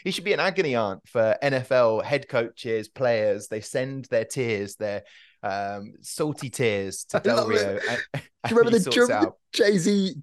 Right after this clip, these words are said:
Speaker 2: the Jay-Z song one eight hundred Hustler? <laughs> Where they phone up, <laughs> where they phone up. Maybe Del Rio has that. How have the equivalent of that? One eight hundred Del Rio.
Speaker 1: And every time, if you,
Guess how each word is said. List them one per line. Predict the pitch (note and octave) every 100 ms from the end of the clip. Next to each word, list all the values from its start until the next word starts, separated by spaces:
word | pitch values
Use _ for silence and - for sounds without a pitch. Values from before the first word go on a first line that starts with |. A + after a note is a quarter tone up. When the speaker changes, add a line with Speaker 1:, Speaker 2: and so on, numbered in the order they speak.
| -
Speaker 2:
the | D#3+
Jay-Z | C#3+ F3+ E3+ F3+ E3+ D#3+ D3+ - - _
song | - - D#3 D3 C#3+ -
one | B2+ C#3+ D#3
eight | D3+
hundred | D3+ C#3+ C#3
Hustler? | D3+ D#3 - A2+ F#2 D#3+ -
<laughs> | - -
Where | C#3+
they | - D#3 - F#3 - A3+
phone | B3+ - F#3+ - -
up, | - - - - - -
<laughs> | F4 A#4 - - -
where | D4 -
they | - - -
phone | G3+ G#3+ G#3+
up. | G#3+ - F4+ E4+ -
Maybe | G3 G3+ G#3+
Del | G#3+ G#3+
Rio | G#3 G#3+ G#3+ F#3
has | F3 F3
that. | F3 G3+ G3
How | F#3+ G3
have | F#3+
the | G3+
equivalent | - G3+ F#3+
of | F3
that? | D#3+ F#3 - _ _
One | D#3 F3
eight | F3
hundred | F3 D#3+ E3
Del | E3+
Rio. | E3 E3+ D#3+ A2+ - _ _ _ - - _ _ - - -
Speaker 1:
And | C#3
every | C#3 D3
time, | D#3 C#3+ A#2+ A2
if | B2+
you, | C3